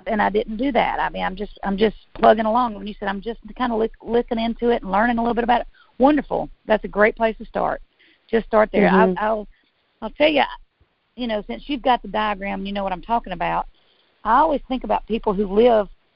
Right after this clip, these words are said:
Speaker 1: on the low end. So if you ask people, like, "Where would you, where would you say you live?" And they're like, "Oh, I probably live right here about, you know, eighty, somewhere down here in this anger to fear, right? Or maybe revenge or pride. This is kinda where I live."
Speaker 2: Mm-hmm. Mm-hmm.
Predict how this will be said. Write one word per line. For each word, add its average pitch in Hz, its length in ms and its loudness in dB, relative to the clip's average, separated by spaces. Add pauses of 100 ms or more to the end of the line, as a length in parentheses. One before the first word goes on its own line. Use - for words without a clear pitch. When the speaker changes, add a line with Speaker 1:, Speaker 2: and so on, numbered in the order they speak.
Speaker 1:
on 208 140 0
the 190 60 -2
low 208 320 4
end. 151 320 -8 (120)
So 208 200 0
if 214 180 -8
you 262 100 0
ask 254 260 0
people, 214 240 -6
like, 190 180 -2
"Where 285 180 0
would - 160 -4
you, 233 160 -10
where 294 160 0
would 359 100 -8
you 311 80 -8
say 285 140 2
you 233 180 0
live?" 180 440 0 (400)
And 220 100 2
they're 208 60 8
like, - 140 0
"Oh, 240 140 0
I 254 140 4
probably 185 240 -4
live 175 200 -2
right 175 180 -2
here 170 200 -6
about, 160 320 -2 (220)
you 185 100 -10
know, 170 300 -2 (180)
eighty, 175 500 2
somewhere 190 220 2
down 180 220 2
here 196 140 0
in 180 60 0
this 165 140 -2 (560)
anger 185 380 2
to 175 80 -6 (120)
fear, 185 320 2
right? 185 460 2
Or 185 60 -2
maybe 196 240 -4
revenge 185 680 -6
or 175 60 -2
pride. 180 600 4
This 196 180 -10
is 185 60 -20
kinda 185 200 -6
where 185 140 -6
I 180 80 -4
live." 190 240 -6
Speaker 2:
Mm-hmm. 180 380 2 (600)
Mm-hmm. 180 320 6